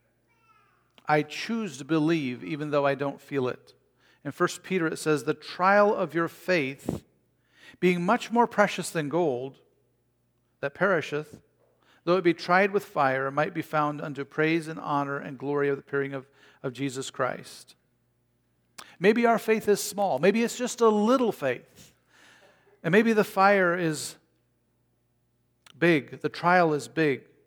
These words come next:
But it can't take away that faith. Gold, literal gold, it takes one thousand nine hundred and forty-eight degrees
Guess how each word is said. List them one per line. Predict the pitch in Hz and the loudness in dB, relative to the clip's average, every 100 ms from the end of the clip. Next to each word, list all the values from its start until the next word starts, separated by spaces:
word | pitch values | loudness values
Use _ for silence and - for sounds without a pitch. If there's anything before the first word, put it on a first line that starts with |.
| _ _ _ _ _ _ _ _ _ _ _ _ | _ _ _ _ _ _ _ _ _ _ _ _
But | 170 | 8
it | 208 208 | 8 6
can't | 208 202 208 - | 2 0 0 -8
take | - 190 180 | -4 -2 0
away | 170 175 | 0 2
that | 151 135 - | 2 0 -4
faith. | 160 147 - _ _ _ _ _ | -6 -6 -10 _ _ _ _ _
Gold, | - 196 254 180 175 185 170 _ _ _ _ _ _ _ _ _ _ _ - | 0 2 4 2 0 -6 -16 _ _ _ _ _ _ _ _ _ _ _ -14
literal | 202 185 226 233 208 160 | -6 6 6 6 2 2
gold, | 160 165 127 135 143 147 _ _ _ _ _ _ - | 2 2 2 -2 -8 -16 _ _ _ _ _ _ -4
it | |
takes | 165 156 151 | -2 -2 0
one | 196 226 | 0 2
thousand | 214 196 170 170 | 4 4 4 -2
nine | 170 180 170 | -2 0 -2
hundred | 175 165 | -2 -2
and | 160 | -6
forty-eight | - 160 156 156 156 - | -6 -6 -2 -2 -2 -6
degrees | 143 135 156 131 120 | -10 -4 -4 -4 -8